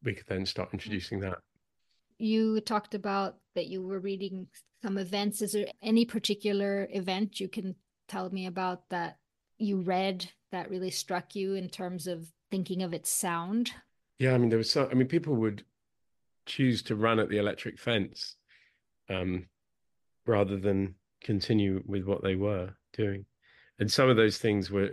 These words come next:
Speaker 1: were so awful that, you know, we'd put them in and then took them out because
Speaker 2: Mm-hmm.
Speaker 1: something that didn't make it in, because it was just,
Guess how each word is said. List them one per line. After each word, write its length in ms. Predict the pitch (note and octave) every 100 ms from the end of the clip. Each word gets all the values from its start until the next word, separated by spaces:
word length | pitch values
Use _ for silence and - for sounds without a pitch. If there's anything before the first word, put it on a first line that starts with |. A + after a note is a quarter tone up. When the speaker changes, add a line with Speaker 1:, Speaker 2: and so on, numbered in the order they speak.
| G2
Speaker 1:
were 320 | F#2+ F#2+ G2
so 280 | F#2 - G#2
awful 280 | G2+ - G2
that, 140 | F#2 G2+
you 100 | G2
know, 120 | F#2
we'd 200 | G2 -
put 140 | G2+
them 160 | G2+ G2+
in 120 | F#2
and 120 | F#2
then 140 | F#2 F#2
took 200 | G2+ E2+
them 120 | G2
out 240 | F#2+ E2+ -
because 360 | F2+ G2 F#2+
Speaker 2:
Mm-hmm. 240 | A3+ F#3+ F#3+ F#3 - _ _
Speaker 1:
something 400 | - - F#2 G2+
that 140 | G2 G2
didn't 200 | G2+ G2+
make 260 | F2+ F2+
it 60 | -
in, 160 | F#2+ F#2
because 300 | F2+ G2+ F2+
it 80 |
was 180 | F2+ F2+
just, 300 | - F2+ -